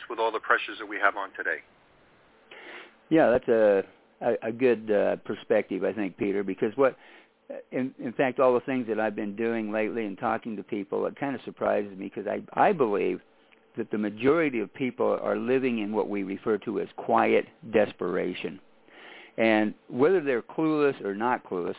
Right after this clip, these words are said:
Speaker 2: I would say most of them are because they don't even know. So, I'm not so sure that some of them even set any kind of goals. They just kinda go with what's happening and hopefully they survive. And it seems like most of the people that I know are in the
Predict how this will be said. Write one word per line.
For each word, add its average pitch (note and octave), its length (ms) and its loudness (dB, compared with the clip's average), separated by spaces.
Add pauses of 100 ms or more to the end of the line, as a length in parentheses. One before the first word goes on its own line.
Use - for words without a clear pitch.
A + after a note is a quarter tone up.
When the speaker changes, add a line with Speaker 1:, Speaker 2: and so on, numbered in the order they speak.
Speaker 2:
I G#2 120 0
would G2+ 180 -4
say G2+ 80 -2
most G#2+ 320 -4
of - 120 -4
them E2+ 160 -8
are F#2 160 -2
because G2+ 320 -6
they C3+ 100 2
don't A#2+ 160 -2
even G#2 260 -2
know. G#2+ 380 2 (260)
So, - 80 4 (340)
I'm B2 140 0
not D#3+ 220 2
so B2 140 -10
sure B2 120 0
that A2+ 140 -4 (140)
some D3+ 160 0
of G#2 100 0
them G2 220 -6
even G#2 280 -4
set A2+ 160 4
any G#2+ 200 -2
kind G2+ 240 -2
of E2+ 80 -8
goals. G2+ 280 4
They A2 120 2
just A#2+ 180 -4
kinda G#2 240 -2
go A2 160 2
with G#2+ 180 0
what's G#2+ 220 0
happening G#2 540 0
and F2+ 100 -6
hopefully A2 320 0
they G2 240 4
survive. F#2+ 500 2 (540)
And A2+ 140 -2
it G#2 140 -4
seems G3+ 160 0
like C3+ 160 -2
most C3 240 -2
of - 60 -14
the - 120 -12
people B2+ 240 -2
that G2+ 160 -2
I C#3 180 2
know F#2+ 300 0
are G2+ 80 2
in A2+ 100 -2
the F2 100 -8